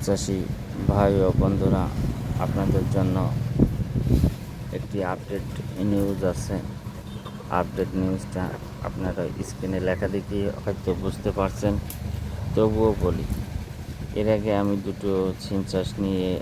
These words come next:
আপডেট ভিডিও দিয়েছিলাম, সেখানে ছিল আগাম সিম চাষে চার গুণ লাভ। আরেকটা ভিডিও দিয়েছিলাম সিম গাছের বীজ থেকে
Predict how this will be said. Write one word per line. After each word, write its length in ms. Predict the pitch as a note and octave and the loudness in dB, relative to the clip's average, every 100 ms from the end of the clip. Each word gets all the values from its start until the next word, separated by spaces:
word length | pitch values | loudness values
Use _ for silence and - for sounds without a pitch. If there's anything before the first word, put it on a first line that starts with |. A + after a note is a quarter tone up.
| - | -2
আপডেট 420 | F2+ F#2 G2 F#2+ - - E2 F#2 | -4 0 -2 -2 -6 -10 -6 -4
ভিডিও 280 | F#2+ G2 F#2 | 0 0 0
দিয়েছিলাম, 640 | F#2+ F#2 F#2 G2+ G2+ G2 - - - - | 0 -2 -2 -2 2 2 -2 -10 -10 -4
সেখানে 400 | F#2 F#2 F#2+ F#2+ - | -4 0 0 0 -2
ছিল 160 | - F#2+ F#2+ - - - - - | -2 0 -2 -2 -6 -6 -8 -2
আগাম 360 | F2+ F#2+ G2 F#2+ - | 0 2 2 2 0
সিম 220 | - F#2+ G2 F#2+ F#2+ - | 0 0 2 0 -4 -2
চাষে 360 | F2+ - G2 G#2 - - - - - | -2 -2 -2 -2 -4 -10 -10 -8 0
চার 160 | G2 F#2+ | 2 2
গুণ 220 | G2+ F#2+ F2 E2+ | 0 0 0 -2
লাভ। 140 | D#2+ - - - - - - - - - - - - - | -4 -8 -12 -10 -8 -8 -8 -8 -8 -8 -10 -10 -10 -2
আরেকটা 320 | G#2 B2 C3 B2 | 2 2 4 4
ভিডিও 300 | A#2+ B2 A2+ | 4 2 2
দিয়েছিলাম 640 | A2+ A2+ - A2 G#2+ G#2+ G#2+ - - - | 2 2 2 4 6 4 2 -2 -6 -6
সিম 360 | A2+ G#2+ G#2+ G#2 G#2 G2 | -2 2 4 4 2 2
গাছের 520 | G2 F#2+ - G2+ F#2+ G2 - - - - - - - - - | 2 2 0 0 0 0 -2 -2 -4 -8 -10 -10 -8 -6 -2
বীজ 200 | G#2 G#2+ - - | -2 -2 -4 -2
থেকে 320 | G#2 - G2 | -2 0 0